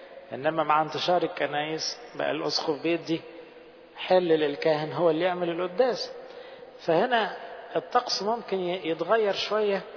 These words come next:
لمصلحة الكنيسة، لكن فكرة الكهنوت هي هي،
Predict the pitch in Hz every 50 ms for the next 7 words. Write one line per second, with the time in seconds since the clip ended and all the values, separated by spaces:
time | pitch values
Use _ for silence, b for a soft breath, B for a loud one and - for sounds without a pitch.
0 | - - - - - - - - - 151 156 156 165 151 - - 214 208 - -
1 | - 165 - - - 165 170 185 190 170 - 185 185 190 - - - - - -
2 | - 156 156 - - 160 160 160 - - 247 240 - - 170 165 - 165 156 -
3 | 160 147 147 165 196 185 - - 175 165 143 127 117